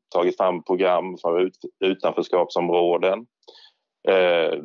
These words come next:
de har inte varit, eh, rädda för att, eh, skriva debattartiklar tillsammans med de som tycker likadant.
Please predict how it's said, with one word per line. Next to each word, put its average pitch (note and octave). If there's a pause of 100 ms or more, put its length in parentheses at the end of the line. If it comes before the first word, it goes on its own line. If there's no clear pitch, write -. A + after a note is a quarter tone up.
(340)
de F#2
har F2
inte F2+
varit, E2+
eh, F2
rädda E2+
för F2+
att, E2+
eh, E2
skriva E2+
debattartiklar E2+
tillsammans D#2+
med E2
de E2
som E2+
tycker E2+
likadant. E2+